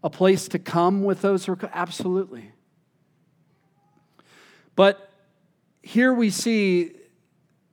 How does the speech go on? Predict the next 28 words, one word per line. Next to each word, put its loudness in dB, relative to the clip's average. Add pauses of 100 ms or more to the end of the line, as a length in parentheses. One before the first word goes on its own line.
(500)
I, 0
I 2
just, 0 (160)
I'm 2
imagining 2
the 0
crowd, -2 (340)
okay? -6 (1040)
And 0
we 4
don't 4
know, 6
like, 2
was -2
this 0 (420)
off 2
in 0
some 0
hidden 2
corner 2
of -2
the -2
pool, 2
or, 0 (640)
but 4
he 2
comes, 4
and 4